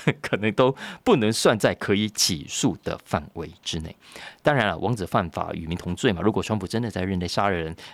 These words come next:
呃，搞了很明显的问题，还是要被抓的。可是这一次，毕竟不是什么杀人罪，而是有很大模糊空间的跟政治有关的指控。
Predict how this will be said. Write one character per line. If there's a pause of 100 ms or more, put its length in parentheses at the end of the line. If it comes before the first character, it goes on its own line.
呃，
搞
了
很
明
显
的
问
题，
还
是
要
被
抓
的。
可
是 (140)
这
一
次， (320)
毕
竟
不
是
什
么
杀
人
罪，
而
是
有
很
大 (340)
模
糊
空
间
的
跟
政
治
有
关
的
指
控。